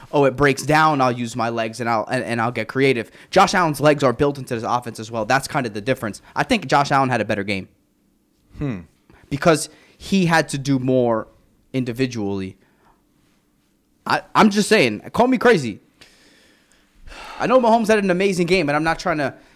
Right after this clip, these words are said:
Speaker 1: literally, I'm not taking anything away from him.
Speaker 2: Yeah.
Speaker 1: I'm just simply saying, based on what Josh Allen had to do with his legs, you know, and I also feel, and, and, and we'll probably talk about it, I think, you know, I, I think Buffalo's defense was a little overrated.
Speaker 2: Mm-hmm.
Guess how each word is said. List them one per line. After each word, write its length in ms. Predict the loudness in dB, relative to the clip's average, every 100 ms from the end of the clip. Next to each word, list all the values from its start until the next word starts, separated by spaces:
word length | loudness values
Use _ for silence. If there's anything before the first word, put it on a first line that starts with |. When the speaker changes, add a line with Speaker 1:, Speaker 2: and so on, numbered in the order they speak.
| _ -4
Speaker 1:
literally, 320 | 2 4 6
I'm 60 | 4
not 100 | 2
taking 240 | 0 -2 0
anything 360 | 0 2 0
away 200 | 2 0
from 160 | 0 -6
him. 180 | -10 -12 _ -6
Speaker 2:
Yeah. 340 | 0 0 -2 2
Speaker 1:
I'm 160 | 4 4
just 180 | 4
simply 280 | 2 2 2
saying, 260 | 2 2 4
based 300 | 6 6 4
on 120 | 4
what 160 | 4 4
Josh 240 | 4 2
Allen 240 | -2 -2
had 160 | -4 -6
to 60 | -6
do 240 | -4 -2
with 180 | 0 0
his 220 | -2 0
legs, 560 | 4 6 6 2 -8 -10 _ _ _ _ _ _ _ _ _ _ _ _ _ _ _ -6
you 100 | -2
know, 200 | 0 2
and 180 | 4
I 100 | 4
also 320 | 6 4 4 0
feel, 320 | 2 2 2
and, 140 | 0
and, 140 | -2 -4
and 340 | -4 -4 -2
we'll 100 | -2
probably 340 | -2 -4 -4 -6
talk 240 | -6 -8
about 240 | -4 -2 -2
it, 60 |
I 80 | -4
think, 340 | -6 -8 -10 -14 _
you 80 | -18
know, 120 | -12
I, 280 | -8 -6 -6
I 40 | -8
think 240 | -10 -8
Buffalo's 360 | -6 -4 -4 -4
defense 340 | -6 -6 -8
was 120 | -8
a 60 | -6
little 280 | -4 -4 -4
overrated. 540 | -4 -6 -8 -10 -12
Speaker 2:
Mm-hmm. 280 | -10 -8